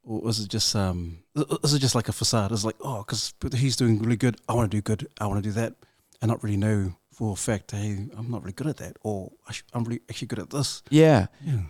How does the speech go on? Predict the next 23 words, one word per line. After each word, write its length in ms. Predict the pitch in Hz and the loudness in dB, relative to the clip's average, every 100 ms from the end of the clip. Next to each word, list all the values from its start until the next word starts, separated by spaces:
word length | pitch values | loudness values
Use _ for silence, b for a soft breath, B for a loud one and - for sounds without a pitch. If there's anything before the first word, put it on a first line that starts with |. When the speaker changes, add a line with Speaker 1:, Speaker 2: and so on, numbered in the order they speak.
| B | B
Speaker 2:
Yeah, 280 | 180 185 127 | 8 8 8
I 120 | 165 | 6
think 260 | 165 185 - | 6 4 4
I 100 | 147 | 2
figured 300 | 160 175 160 | 4 4 8
it 80 | 143 | 8
out 200 | 120 110 | 8 8
at, 100 | 104 | 6
like, 220 | 101 92 | 6 4
twenty-eight, 580 | - - 104 95 78 - - | 2 4 6 8 6 2 2
which 280 | 107 107 - | 4 4 4
for 140 | 110 | 4
some 200 | - 127 | 6 6
people 300 | 120 - 104 | 4 6 6
that's 220 | 101 98 | 8 6
quite 320 | - - 95 82 | 4 4 4 6
late 220 | 95 - | 4 4
in 140 | 92 | 4
life. 400 | 78 82 - - - | 6 4 0 -10 0
Um, 380 | 82 76 73 - - | 4 4 4 0 0
and 200 | - 107 | 4 4
I 160 | - 127 | 4 4
just, 340 | 151 151 - | 4 2 -2